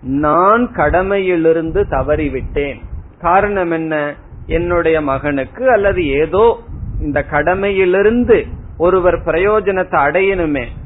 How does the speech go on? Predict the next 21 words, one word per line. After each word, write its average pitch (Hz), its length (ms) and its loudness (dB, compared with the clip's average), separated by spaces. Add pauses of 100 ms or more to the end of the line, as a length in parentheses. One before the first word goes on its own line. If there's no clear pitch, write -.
(140)
அவர் 175 280 2
அதை 170 220 0
பயன்படுத்தி 175 1040 -2
அல்லது 165 400 0
கடமை 170 560 -2 (100)
தோல்வியாக 190 760 2
முடிந்தால் 147 800 2 (320)
நாம் 151 260 -2
என்ன 180 320 -2
நினைக்கின்றோம்? 147 960 0 (200)
இந்த 156 280 0
கடமை 160 720 0
தோல்வியாகிவிட்டது 151 1400 -2 (160)
என்று 147 440 -4
துயரப்படுவோம். 151 1000 0 (760)
அல்லது 165 520 0
வெற்றி 233 560 0
அடைந்து 196 440 0
விட்டால் 175 460 0
என்ன 165 260 -2
சொல்லுவோம்? 147 640 -2